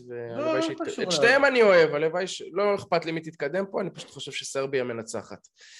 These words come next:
Speaker 2: בית
Speaker 1: ו-
Speaker 2: אחרון, בית אחרון, לסיום סיומת, מלך מלכי המלכים, קריסטיאנו רונלדו,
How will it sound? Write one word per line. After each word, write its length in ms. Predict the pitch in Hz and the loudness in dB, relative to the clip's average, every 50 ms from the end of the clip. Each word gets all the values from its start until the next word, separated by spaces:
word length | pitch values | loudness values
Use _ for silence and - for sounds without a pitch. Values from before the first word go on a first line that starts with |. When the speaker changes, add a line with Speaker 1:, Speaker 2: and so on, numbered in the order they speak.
| - - - - - - - - - - 165 160 | -20 -20 -20 -20 -18 -18 -18 -18 -18 -18 -8 2
Speaker 2:
בית 200 | 175 214 220 226 175 | 4 4 4 6 8
Speaker 1:
ו- 200 | 196 220 233 214 | 8 10 10 8
Speaker 2:
אחרון, 340 | 202 202 214 233 226 220 208 180 - - - 180 175 | 8 6 4 4 4 4 2 2 -4 -10 -14 0 2
בית 280 | 208 220 226 226 220 | 4 4 4 4 0
אחרון, 580 | 202 175 - 196 190 196 233 240 240 240 233 220 202 | -2 0 0 0 0 2 2 2 0 0 -2 -4 -6
לסיום 460 | 190 185 185 196 208 214 220 220 214 | -6 -8 -8 -6 -4 -4 -4 -4 -6
סיומת, 680 | - - 196 202 202 220 226 233 240 240 233 233 - 202 | -8 -4 0 2 2 4 4 4 2 2 0 -2 -4 -4
מלך 440 | 202 214 220 214 208 180 - - 170 | 0 0 2 2 2 0 0 -4 -6
מלכי 340 | 160 156 151 147 - 202 | -6 -6 -6 -6 0 2
המלכים, 840 | 202 190 180 175 160 151 143 - - 202 202 196 196 196 185 180 - - | 4 4 4 2 0 -4 -4 -4 -2 0 2 2 2 0 -4 -10 -16 -16
קריסטיאנו 600 | - 151 156 - - 185 185 190 190 180 170 151 | -14 -14 -14 -10 -4 2 2 4 4 4 2 2
רונלדו, 680 | 151 151 170 180 185 185 175 185 185 185 180 180 180 | 2 2 4 4 2 2 2 2 4 4 4 2 0